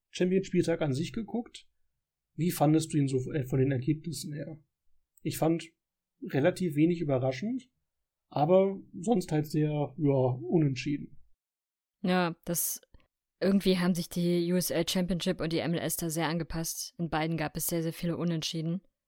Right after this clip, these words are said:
Speaker 2: und nicht wirklich viele Überraschungen. Vielleicht eine Überraschung, die, die ich so sah, war El Paso gegen San Diego. San Diego hat zu Hause gespielt und verloren.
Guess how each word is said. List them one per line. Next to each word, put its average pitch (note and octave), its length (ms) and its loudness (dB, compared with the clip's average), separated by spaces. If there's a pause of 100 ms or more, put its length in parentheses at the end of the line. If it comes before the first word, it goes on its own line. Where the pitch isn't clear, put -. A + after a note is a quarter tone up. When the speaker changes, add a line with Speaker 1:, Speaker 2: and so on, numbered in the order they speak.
(280)
Speaker 2:
und E3+ 380 -2 (280)
nicht E3+ 680 0
wirklich F3 320 -2
viele F3 220 -2
Überraschungen. D#3 600 -4
Vielleicht E3+ 540 0
eine F3 240 0
Überraschung, E3 600 -4 (580)
die, E3 580 -2
die E3 340 -8
ich D#3+ 100 -4
so E3 140 -4
sah, D#3 320 -4 (580)
war D#3+ 720 -4
El F3+ 140 2
Paso E3 480 -2
gegen D#3+ 260 -2
San E3 200 -4
Diego. E3+ 420 -2 (680)
San - 160 -8
Diego F3+ 200 0
hat F3+ 100 -2
zu F3 100 -2
Hause E3 200 0
gespielt D#3 380 -6
und - 280 -6
verloren. E3 540 -4